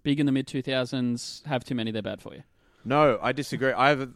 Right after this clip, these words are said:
Speaker 2: the Dragons are Reese's Pieces because they merged two things together
Speaker 1: Very good.
Speaker 2: and got stronger sometimes.
Speaker 1: Yeah, yeah. I
Speaker 2: Arguably.
Speaker 1: see where you're going. I don't mind that. Don't hate that take at all.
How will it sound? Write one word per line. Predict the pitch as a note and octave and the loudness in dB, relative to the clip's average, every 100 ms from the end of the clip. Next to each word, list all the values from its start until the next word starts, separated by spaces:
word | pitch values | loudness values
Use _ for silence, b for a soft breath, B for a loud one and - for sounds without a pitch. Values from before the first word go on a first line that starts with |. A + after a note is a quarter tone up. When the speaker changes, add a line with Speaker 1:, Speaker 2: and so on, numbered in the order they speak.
| A#2+ | -10
Speaker 2:
the | B2 | -6
Dragons | B2+ C3+ C#3 C3 | 0 2 2 2
are | B2+ B2 | 2 2
Reese's | G#2+ C3 - A#2 | 2 -2 -2 -8
Pieces | - A#2+ A2 F2 - | -6 -6 -6 -10 -14
because | A2+ - G#2 | -12 -8 -4
they | A2+ | -2
merged | A#2+ C3 B2 - | 2 2 2 -2
two | B2+ | -4
things | B2+ A2+ | -4 -6
together | - G2+ A#2+ G2+ - _ _ _ - | -8 -2 0 -2 -6 _ _ _ -2
Speaker 1:
Very | B2+ C3 | 0 0
good. | A2+ | 0
Speaker 2:
and | A2+ A2+ | -2 -2
got | G2 A#2+ | -2 -4
stronger | - - F3+ C#3 - _ _ _ _ _ _ _ | -4 -6 -4 -6 -12 _ _ _ _ _ _ _
sometimes. | - G2+ - - - | -10 -10 -12 -20 -14
Speaker 1:
Yeah, | B2 A2 A#2+ F#3+ - - | -6 -2 -2 -4 -10 -8
yeah. | B2 G#2+ | -2 0
I | |
Speaker 2:
Arguably. | F3+ C#3 C#3 | 0 -2 0
Speaker 1:
see | D#3 | 2
where | D3+ | 2
you're | C3+ | 2
going. | C3+ C3+ A#3 - | 0 -2 -4 -6
I | D3 D#3 | -2 -2
don't | F#3 | -2
mind | F3+ F#3 | -4 -6
that. | A2+ - _ - - | -6 -10 _ -20 -18
Don't | D3+ | -12
hate | D3+ C#3 | -8 -6
that | C3+ | -8
take | - B2+ | -8 -6
at | |
all. | C3+ | -6